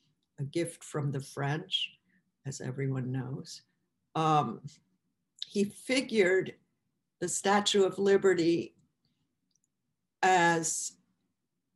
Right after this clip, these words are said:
rather than holding a torch or a light,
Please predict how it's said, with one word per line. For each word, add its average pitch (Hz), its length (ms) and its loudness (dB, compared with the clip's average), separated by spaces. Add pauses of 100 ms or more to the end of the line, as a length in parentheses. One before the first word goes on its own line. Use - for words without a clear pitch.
(440)
rather 190 320 4
than 185 440 0
holding 196 380 2
a 165 60 0
torch - 880 -4
or 139 160 -6
a 143 40 -2
light, 160 600 0